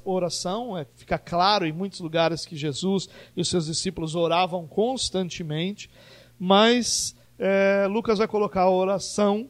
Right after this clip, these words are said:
e o jejum pra ressaltar ainda mais esse legalismo dos judeus. Bom, e é baseado nisso que eu acabei de dizer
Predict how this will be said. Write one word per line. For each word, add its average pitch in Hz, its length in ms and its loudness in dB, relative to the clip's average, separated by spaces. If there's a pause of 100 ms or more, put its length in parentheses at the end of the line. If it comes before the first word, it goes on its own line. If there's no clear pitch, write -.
(300)
e 202 100 -2
o 202 80 2
jejum 208 540 -2
pra 202 320 0
ressaltar 190 560 0
ainda 226 380 0
mais 170 600 0
esse - 220 -4
legalismo 170 800 0 (580)
dos 170 220 4
judeus. 143 580 -2
Bom, 185 280 2
e 240 100 2
é 262 100 4
baseado 262 520 2
nisso 240 240 -4
que 240 80 -2
eu - 20 2
acabei 208 240 -2
de 185 100 -8
dizer 190 380 -4